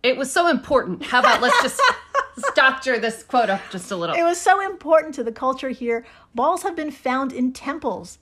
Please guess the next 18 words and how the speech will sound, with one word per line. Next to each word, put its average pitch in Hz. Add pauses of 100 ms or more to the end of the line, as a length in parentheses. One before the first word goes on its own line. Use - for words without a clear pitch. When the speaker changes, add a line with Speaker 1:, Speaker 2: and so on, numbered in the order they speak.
Speaker 2:
given 233
as 233
offerings 220
to -
the 175
gods. -
Speaker 1:
Oh 202
my 202
God. 170
Speaker 2:
So, -
Speaker 1:
Okay. 180 (720)
Speaker 2:
yeah. 190
Speaker 1:
Theory. - (140)
Speaker 2:
Yeah. 165 (480)
Speaker 1:
So 202 (100)
what 190
if 170 (280)
Speaker 2:
Yeah. -